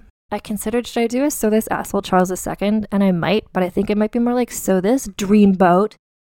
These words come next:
or maybe more like, "So This Asshole?" question mark? I'm not sure. It's just, there's so many stories about him, and I want you to understand what he was like.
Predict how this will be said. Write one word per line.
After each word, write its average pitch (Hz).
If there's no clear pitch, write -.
or 202
maybe 220
more 226
like, 202
"So 214
This 220
Asshole?" 247
question -
mark? 392
I'm 233
not 240
sure. 208
It's -
just, -
there's 220
so 254
many 294
stories 277
about 233
him, 220
and 202
I -
want 202
you 220
to -
understand 190
what 196
he 202
was 208
like. 302